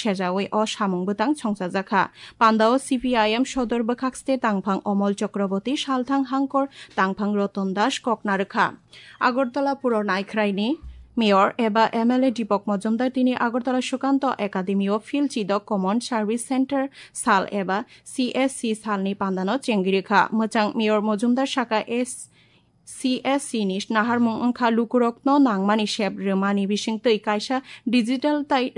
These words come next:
রাংথংতৈ মানজুক মুং হদা স-, সচাই তিসানা। অ বাবায় রোজাকমানি সেব রকনি বিসিংহ তঙ্গ হাফাংনি সিমি লুকুরত্ন সেব রোমা বানিয়া থংনাই রকনি সিমি লুকুরত্ন রোমা রাংনি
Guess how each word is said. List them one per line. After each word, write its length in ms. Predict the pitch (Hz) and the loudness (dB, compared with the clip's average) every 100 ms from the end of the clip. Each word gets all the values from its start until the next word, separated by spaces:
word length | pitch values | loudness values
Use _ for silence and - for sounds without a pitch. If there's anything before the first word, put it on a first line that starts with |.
| 208 | 0
রাংথংতৈ 680 | 185 196 226 226 - 226 269 - - | 0 -2 -2 -4 -2 -2 -2 -8 0
মানজুক 360 | 214 196 196 233 233 | 4 4 2 0 2
মুং 120 | 202 180 202 | 2 0 -2
হদা 260 | 233 208 208 208 | 0 2 2 0
স-, 240 | - 208 - - | -6 -6 -8 -8
সচাই 280 | - 202 226 220 | -4 -2 -2 -2
তিসানা। 380 | 220 220 185 170 - - - - | -2 0 0 -2 -4 -16 -12 2
অ 20 | 254 247 | 4 6
বাবায় 340 | 233 214 202 233 240 | 6 6 4 4 2
রোজাকমানি 640 | 220 277 277 277 269 214 - - - - | 2 0 2 2 4 2 -2 -10 -14 -2
সেব 200 | 247 226 - 220 | 0 0 -2 0
রকনি 280 | 208 202 214 208 | 2 2 0 0
বিসিংহ 280 | 226 262 254 269 | 0 2 2 2
তঙ্গ 160 | 220 208 226 254 | 2 2 2 0
হাফাংনি 420 | 294 277 254 226 - | -2 2 2 2 0
সিমি 220 | 214 240 254 | 0 2 2
লুকুরত্ন 460 | 226 214 196 - 240 247 | 2 0 -2 -2 -4 -4
সেব 200 | 233 208 196 | -4 -4 -2
রোমা 240 | 196 196 262 - - | -2 0 0 -4 -4
বানিয়া 340 | 220 208 214 208 214 | 0 0 0 0 -2
থংনাই 320 | 233 226 269 247 | -4 -2 0 0
রকনি 220 | - 196 - | -2 -4 -2
সিমি 200 | 208 226 | -2 0
লুকুরত্ন 480 | 226 - 196 185 - 226 330 - - - 214 | 0 0 -2 -2 -2 -2 -2 -8 -20 -4 0
রোমা 260 | 208 214 320 - - 247 240 | 4 4 2 -4 -6 2 4
রাংনি 300 | 226 233 | 6 4